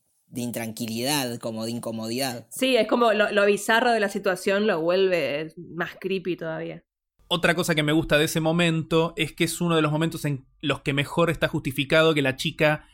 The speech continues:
Speaker 3: esté filmando para donde sucede, eh, la cuestión. Porque nada, la única forma de saber dónde está este demonio que te estás echando es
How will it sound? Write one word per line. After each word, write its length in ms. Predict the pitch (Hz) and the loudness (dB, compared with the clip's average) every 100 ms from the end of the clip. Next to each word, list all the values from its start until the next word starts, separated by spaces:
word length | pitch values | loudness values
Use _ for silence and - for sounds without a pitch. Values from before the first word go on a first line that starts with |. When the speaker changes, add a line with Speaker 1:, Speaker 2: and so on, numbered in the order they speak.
| _ - | _ -6
Speaker 3:
esté 720 | 131 - - 160 160 170 170 | -6 -6 2 4 6 4 -2
filmando 960 | - - - - 147 147 156 170 175 170 | -18 -16 -6 0 4 4 4 2 4 2
para 160 | 151 139 | 4 2
donde 160 | 139 | 0
sucede, 840 | 131 123 - 156 156 151 135 123 131 165 | -2 -2 2 4 4 4 2 0 -6 -12
eh, 400 | - 123 113 113 120 127 _ | -14 -10 -8 -10 -14 -20 _
la 280 | - 123 113 | -12 -8 -8
cuestión. 600 | - 104 - 156 214 262 - _ - | -8 -6 0 0 0 -4 -12 _ -6
Porque 240 | 135 139 | 0 2
nada, 480 | 165 156 127 120 - _ _ _ | 4 4 2 -2 -10 _ _ _
la 180 | 147 135 | 0 4
única 240 | 160 160 | 4 4
forma 260 | 147 165 160 | 4 4 4
de 60 | 147 | 2
saber 300 | 147 151 143 | 4 4 4
dónde 200 | 151 156 | 2 2
está 120 | 156 | 0
este 140 | - | 0
demonio 280 | 151 151 156 | 2 2 0
que 60 | 147 | 0
te 60 | |
estás 200 | - 151 | -2 -2
echando 560 | 160 - 160 165 170 180 | 0 2 2 2 2 2
es 160 | 151 | 0